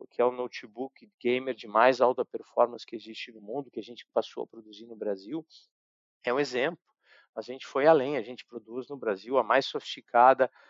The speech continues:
a tecnologia de armazenamento de dados, e a nossa unidade, o Power Store,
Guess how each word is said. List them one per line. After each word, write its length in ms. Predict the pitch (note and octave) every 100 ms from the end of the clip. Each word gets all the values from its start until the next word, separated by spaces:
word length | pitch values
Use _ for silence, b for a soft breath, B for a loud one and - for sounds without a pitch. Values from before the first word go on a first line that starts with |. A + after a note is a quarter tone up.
| b b _
a 280 | A#2 A2+ A2
tecnologia 1000 | - A#2+ B2+ A#2+ A#2 G#2 A2+ B2+ C3 B2
de 240 | - A#2+
armazenamento 680 | A#2 A#2+ G#2+ A#2+ A2+ A#2 _
de 140 | -
dados, 800 | - G#2+ A#2 B2+ G#2+ - - _ _ _ _ _ A#2+
e 60 |
a 100 | A2
nossa 320 | A2 G#2+ -
unidade, 360 | A2 A2+ A2 A2+
o 60 | A2+
Power 280 | A#2 A#2
Store, 460 | A#2 - A#2 A2 G#2